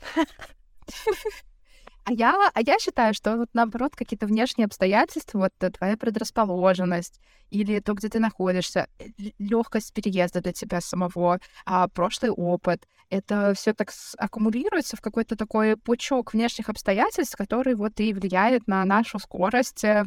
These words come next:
Speaker 2: обучения языка.
Speaker 1: Ну, скорость, ты видишь, все равно, ск-, потом время, смотря, ты затратил чуть больше времени и все равно пришел к этому результату потом. Опять же, сколько времени ты завис-, за-, затратишь на это? Опять же, от тебя зависит.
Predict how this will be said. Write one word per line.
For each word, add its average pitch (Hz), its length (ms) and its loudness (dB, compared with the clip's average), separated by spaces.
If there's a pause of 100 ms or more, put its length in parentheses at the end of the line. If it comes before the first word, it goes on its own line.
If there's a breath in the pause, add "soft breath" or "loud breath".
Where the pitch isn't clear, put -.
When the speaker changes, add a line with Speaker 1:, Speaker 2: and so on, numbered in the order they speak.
(960)
Speaker 2:
обучения 220 540 2
языка. 214 300 0
Speaker 1:
Ну, 440 80 6
скорость, 415 320 0
ты 392 60 2
видишь, 427 180 0
все 370 100 -6
равно, 359 220 2
ск-, - 200 -8
потом 302 380 0
время, 330 280 2
смотря, 285 340 0
ты 294 160 -4
затратил 330 480 0
чуть 254 160 -8
больше 277 280 -2
времени 359 380 0
и - 20 -4
все - 180 -8
равно 339 160 2
пришел 277 340 -4
к - 100 -12
этому 226 180 0
результату 214 540 -2
потом. - 260 -8
Опять 262 260 0
же, - 40 -12
сколько 285 280 -2
времени 214 240 0
ты 196 100 -8
завис-, 190 300 -8
за-, 220 260 0
затратишь 208 480 -2
на 208 80 -4
это? 294 140 0
Опять 339 220 -2
же, 330 80 -2
от - 60 -16
тебя 233 220 0
зависит. 214 460 -4